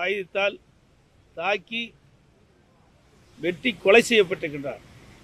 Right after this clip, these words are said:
இந்த காட்சிகள் ஊடகங்கள்ல வந்துள்ளன.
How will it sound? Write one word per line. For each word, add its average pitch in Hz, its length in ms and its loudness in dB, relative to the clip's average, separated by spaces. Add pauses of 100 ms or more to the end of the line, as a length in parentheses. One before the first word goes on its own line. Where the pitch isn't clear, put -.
(460)
இந்த 202 220 0 (760)
காட்சிகள் 233 520 6 (600)
ஊடகங்கள்ல 220 560 8
வந்துள்ளன. 175 420 0